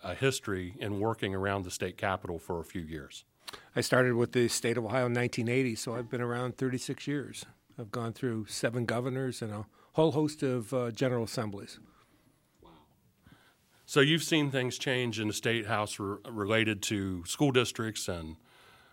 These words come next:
Speaker 1: law around, uh, schools, and most recently the report card over the past dozen years.
Speaker 2: I-, it's been amazing what I've been able to see. In particular, as a new governor has always come in, they've had their own education plan.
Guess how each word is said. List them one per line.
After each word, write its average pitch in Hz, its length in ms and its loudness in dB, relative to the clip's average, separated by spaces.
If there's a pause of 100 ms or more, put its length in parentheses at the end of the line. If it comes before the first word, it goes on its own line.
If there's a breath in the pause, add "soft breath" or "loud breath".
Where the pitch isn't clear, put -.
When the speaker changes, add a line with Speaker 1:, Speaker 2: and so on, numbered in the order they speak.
Speaker 1:
law 120 400 8
around, 107 500 4
uh, 95 280 2 (240)
schools, 117 480 0
and 95 120 -2
most 101 280 -2
recently 98 420 -4
the 87 100 -8
report 98 400 -6
card 87 240 -4
over 82 200 -6
the 78 100 -12
past 85 400 -8
dozen 85 320 -6
years. 85 320 -10 (180)
Speaker 2:
I-, - 140 -8
it's 139 380 4
been 151 280 2
amazing 143 480 2
what 107 140 -4
I've 101 160 0
been 101 100 -6
able 104 260 0
to 101 100 -12
see. 104 400 -2 (1000)
In 196 180 0
particular, 151 720 6
as 135 300 0
a 117 320 2
new 131 180 2
governor 127 420 2
has 117 220 -2
always 120 220 0
come 113 180 0
in, 139 200 0
they've 117 260 -2
had 110 180 -2
their 113 160 -2
own 113 220 0
education 113 560 -2
plan. 139 360 0